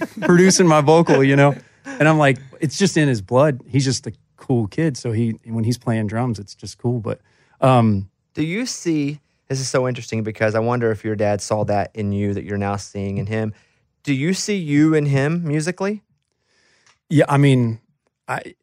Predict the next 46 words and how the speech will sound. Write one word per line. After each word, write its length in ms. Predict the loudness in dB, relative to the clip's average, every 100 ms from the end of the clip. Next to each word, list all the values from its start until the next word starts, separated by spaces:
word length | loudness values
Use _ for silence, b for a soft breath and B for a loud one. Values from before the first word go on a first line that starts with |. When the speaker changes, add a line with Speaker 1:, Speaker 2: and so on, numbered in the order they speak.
| -14 -4
Speaker 1:
if 200 | -2 2
I 160 | 4
Speaker 2:
If 1080 | 4 -2 _ _ _ _ _ _ _ _ -4
you 80 | -2
think 260 | 2 2
back 200 | 2 -2 0
to 120 | -2
a 40 |
five 280 | 0 2 2
or 40 | 0
six, 240 | -4 -2
and 60 | -2
it's 80 | -2
a 60 |
difficult 340 | 0 0 2 0
Speaker 1:
Yeah. 40 |
Speaker 2:
thing 140 | 2 -2
to 60 |
do, 240 | -2 -4 -6 -12 _ _ _ _ _ _ -20 _ _ _ _ _ _ _
do 100 | -4
you 160 | -4 -2
see 320 | -2 -2 -2
you 380 | -4 -6 -6 0
there? 440 | 0 0 -2 -8 _ _ _ _ _ _ _ _ _ _ _ _ _ -4
Speaker 1:
I 100 | -2
feel 220 | 4 4
like, 340 | 6 4 2 -6 _ _ _ _ _ _ 0
well, 140 | 4
I 100 | 6
know 340 | 6 4 2 -2
that 120 | -4 -2
my 200 | 0 0
six-year-old 460 | 0 0 0 0
looks 300 | 2 0 2
like 180 | 0 0
me. 120 | 0
My 140 | 0 0
parents 320 | -2 -2 -2
say 80 | -4
it's 120 | -4
like 120 | -6
the 80 | -6
Twilight 400 | 0 2 2 0
Zone 260 | 0 0 0
watching 300 | -2 -4 -4
him. 180 | -4